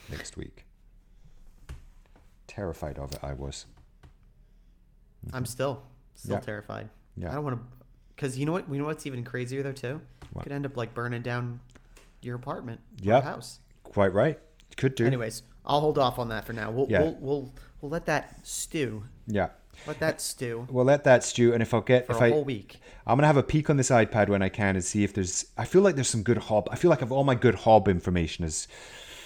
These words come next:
Speaker 1: that's been, I don't, I haven't, haven't, haven't done it justice, the subject of Hobbes.
Speaker 2: We can,
Speaker 1: Hobbes
Speaker 2: we,
Speaker 1: and
Speaker 2: we can
Speaker 1: gnomes.
Speaker 2: bring it right back
Speaker 1: Yeah.
Speaker 2: around. We can lead
Speaker 1: Yeah.
Speaker 2: off with
Speaker 1: Yeah.
Speaker 2: Hobbes.
Speaker 1: Yeah. Yeah. Yep. Yep. Yep. Yep. Yep. Yep. Yep. Yep.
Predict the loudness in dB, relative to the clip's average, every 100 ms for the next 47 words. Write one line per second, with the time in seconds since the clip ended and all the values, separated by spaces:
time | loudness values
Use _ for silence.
0 | -18 -18 -20 -20 -10 -8 -2 2 2 0
1 | -4 -8 -8 -8 -8 -6 -4 -4 2 2
2 | 4 4 6 4 6 4 4 2 -2 0
3 | 0 2 0 -2 -6 -2 -2 -2 -8 -10
4 | -18 -20 -20 -12 -4 0 6 6 6 2
5 | 4 4 4 2 0 -2 -2 -4 -4 -4
6 | 0 2 4 2 -2 -8 -8 -6 -4 -2
7 | -2 0 -2 -6 -12 -8 -8 -8 -12 -8
8 | -6 -6 -10 -16 -18 -18 -16 -14 -14 -12
9 | -14 -14 -18 -18 -18 -20 -20 -20 -20 -20